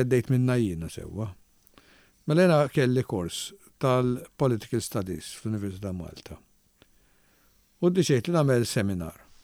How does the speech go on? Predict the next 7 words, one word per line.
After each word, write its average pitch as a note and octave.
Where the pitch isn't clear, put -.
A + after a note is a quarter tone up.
U D3+
nġib C3
kelliema A#2+
differenti. G2
Da D#3+
s-seminar C#3
ukoll C3+